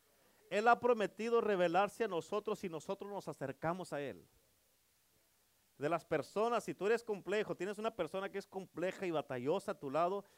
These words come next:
amén, júntate con ellos para que los conozcas bien. Hay mucha gente que critican a gente, pero los critican, ¿por qué? Porque con cualquier cosita ya.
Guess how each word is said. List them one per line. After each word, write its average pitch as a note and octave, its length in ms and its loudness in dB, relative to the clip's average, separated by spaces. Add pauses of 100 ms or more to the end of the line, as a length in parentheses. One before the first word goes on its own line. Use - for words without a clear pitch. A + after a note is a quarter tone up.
(100)
amén, D#3 340 -6 (120)
júntate F#3+ 640 -2
con C#3+ 200 -6
ellos F#3 240 -4
para C#3 300 -4
que C3 100 -8
los A#2+ 160 -6
conozcas D3 440 -6
bien. D3 140 -6
Hay F3 60 -6
mucha F#3+ 220 -8
gente F#3+ 340 -10
que D#3 140 -12
critican D3+ 500 -10
a B2+ 60 -8
gente, D#3+ 380 -12
pero C3 200 -8
los A2 120 -14
critican, C#3+ 480 -12
¿por A#2+ 160 -10
qué? D#3 160 -8
Porque B2 240 -12
con G#2+ 180 -18
cualquier G2+ 320 -10
cosita D#3 400 -10
ya. A#2+ 220 -6